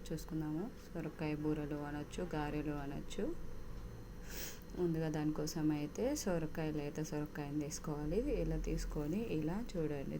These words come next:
తురుముకోవాలి. లేత సొరకాయ అయితే ఇలా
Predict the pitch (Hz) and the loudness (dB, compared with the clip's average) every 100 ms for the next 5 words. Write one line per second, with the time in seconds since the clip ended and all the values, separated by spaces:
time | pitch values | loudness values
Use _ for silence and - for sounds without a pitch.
0 | - 151 156 156 147 143 151 151 233 330 | -2 2 2 0 -2 0 0 2 2 0
1 | - - - - - - - - - - | -8 -12 -10 -10 -10 -10 -12 -10 -10 -10
2 | - - - - - - - - - - | -10 -10 -10 -12 -12 -10 -10 -10 -10 -10
3 | - - - - - - - 165 170 165 | -10 -10 -10 -10 -10 -10 -2 4 4 4
4 | 160 165 151 151 156 151 151 151 202 202 | 0 2 0 0 0 0 0 2 4 4
5 | 170 | 2